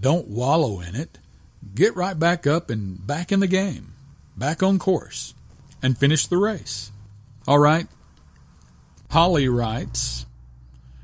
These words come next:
"Hoping you can help me. Me, my husband,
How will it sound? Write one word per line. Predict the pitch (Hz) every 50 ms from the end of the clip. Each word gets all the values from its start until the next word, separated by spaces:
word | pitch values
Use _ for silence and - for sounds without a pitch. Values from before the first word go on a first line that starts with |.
| - - -
"Hoping | 160 202 202 214 190
you | 196 196
can | - 185
help | 156 147 117 - - -
me. | 87 - - - - - - - - - - - - - - -
Me, | 131 143 143 143 147 160
my | 143 120 117 117 110
husband, | 131 151 156 151 - 170 156 160 156 156